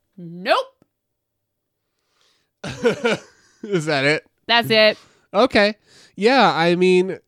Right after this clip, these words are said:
Speaker 2: so if, yeah, if you've never read McCarthy, it is a lot of just, like, run-on sentences.
Speaker 1: Yeah.
Speaker 2: McCarthy doesn't believe in punctuation.
Speaker 1: Not a huge fan of punctuation.
Speaker 2: Which is what makes him divisive.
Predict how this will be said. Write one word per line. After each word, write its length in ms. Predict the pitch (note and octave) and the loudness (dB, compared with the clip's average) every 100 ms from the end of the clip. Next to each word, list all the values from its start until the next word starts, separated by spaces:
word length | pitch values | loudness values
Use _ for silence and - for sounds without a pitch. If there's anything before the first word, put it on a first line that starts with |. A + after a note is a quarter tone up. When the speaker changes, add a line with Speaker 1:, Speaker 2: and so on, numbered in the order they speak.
| - | -10
Speaker 2:
so 400 | - F#3+ F#3 F#3+ | 0 2 4 2
if, 200 | F3 E3 | -2 -4
yeah, 180 | F#3 E3 | 0 0
if 80 | |
you've 160 | D3+ E3 | 0 -2
never 160 | G3 E3 | 0 2
read 200 | D#3 D3+ | 2 2
McCarthy, 560 | C3 C3+ A#2 A2 A#2 | -2 2 0 2 0
it 80 | A#2 | 2
is 120 | C#3 | 0
a 60 | C3+ | 0
lot 340 | A#2+ A#2 A#2+ | 0 2 2
of 140 | A#2 G2+ | 0 -4
just, 280 | A#2 G#2 - | -6 -4 -4
like, 180 | F#2 F#2 | -4 -4
run-on 460 | G2 G#2+ G#2 G2+ F#2 | 0 0 2 -2 -2
sentences. 420 | G2+ F#2 B2 B2 | -4 -4 -4 -2
Speaker 1:
Yeah. 100 | D#3+ | -2
Speaker 2:
McCarthy 340 | F3+ D4+ F#4+ | 2 2 2
doesn't 280 | E4 A3 F#3+ | 2 2 0
believe 220 | D3+ C#3+ | 0 0
in 80 | C3 | -2
punctuation. 680 | B2+ B2 - G#2+ F#2+ - - | -2 -4 -2 -2 -2 0 0
Speaker 1:
Not 500 | G4+ D5 C#5+ D4 C4+ | 2 2 0 0 -8
a 40 | - | -10
huge 280 | C#4+ C4+ - | -4 -4 -2
fan 200 | A3+ F#3 | -2 -2
of 80 | F3 | -2
punctuation. 380 | E3+ E3 D3+ | -4 -4 -4
Speaker 2:
Which 160 | G3+ A#3 | -2 0
is 120 | - | -2
what 180 | C4 F4 | -2 -2
makes 240 | A#3+ G3+ - | 0 -2 -4
him 100 | E3+ | -4
divisive. 760 | D#3 B2+ F2 - C#2+ - - | -2 -2 -2 -6 -12 -16 -20